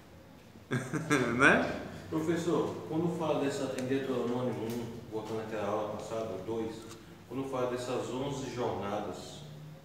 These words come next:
Speaker 2: de Horebe a Cádiz,
Speaker 1: Hum.
Speaker 2: é, a gente, como é que eu posso fazer essa pergunta? A gente tá, a gente tá vivendo aqui que tempo aqui?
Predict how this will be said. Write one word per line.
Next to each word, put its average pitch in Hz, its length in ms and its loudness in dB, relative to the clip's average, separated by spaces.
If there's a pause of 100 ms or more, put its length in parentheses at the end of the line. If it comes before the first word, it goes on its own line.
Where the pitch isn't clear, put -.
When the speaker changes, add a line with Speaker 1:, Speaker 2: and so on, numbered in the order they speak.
(840)
Speaker 2:
de 104 100 0
Horebe 107 440 4 (320)
a 98 40 -8 (240)
Cádiz, 104 460 -2 (400)
Speaker 1:
Hum. 101 160 -4 (300)
Speaker 2:
é, 113 540 0 (800)
a 131 140 -2
gente, 135 840 -2
como 135 140 0
é - 40 0
que - 60 -4
eu - 60 -6
posso 113 220 -6
fazer 110 180 -4
essa - 140 -8
pergunta? 110 320 -4 (440)
A 123 100 -4
gente 135 200 -4 (160)
tá, 127 960 4
a 127 60 -4
gente 135 140 0
tá 143 60 0
vivendo 139 300 0
aqui 156 160 -2
que - 140 -6
tempo - 360 -2
aqui? - 180 -6